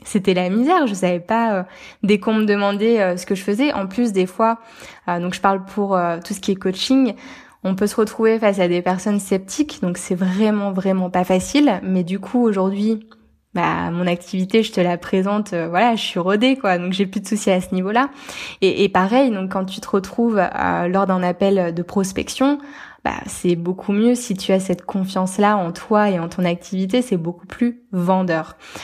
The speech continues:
Donc voilà, donc je dirais le dernier point, euh, de, euh, bah, de toutes ces qualités et compétences, c'est avoir confiance en soi et en son projet,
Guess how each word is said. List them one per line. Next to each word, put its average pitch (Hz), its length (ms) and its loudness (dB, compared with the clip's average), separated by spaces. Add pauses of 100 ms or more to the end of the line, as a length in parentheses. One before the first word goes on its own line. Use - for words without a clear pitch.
(260)
Donc 208 200 4
voilà, 202 260 6
donc 185 160 0
je 190 60 2
dirais 220 260 4
le 220 100 4
dernier 208 380 2
point, 233 440 2
euh, 180 840 -4
de, 185 140 -2
euh, 180 960 -2
bah, 175 140 2
de 170 80 0
toutes 202 220 -4
ces 208 120 0
qualités 196 360 2
et 208 80 4
compétences, 196 560 0
c'est 190 120 0
avoir 185 360 -2
confiance 196 400 -2
en 190 100 0
soi 208 320 2
et 190 60 0
en 170 100 -4
son 185 180 -4
projet, 202 480 0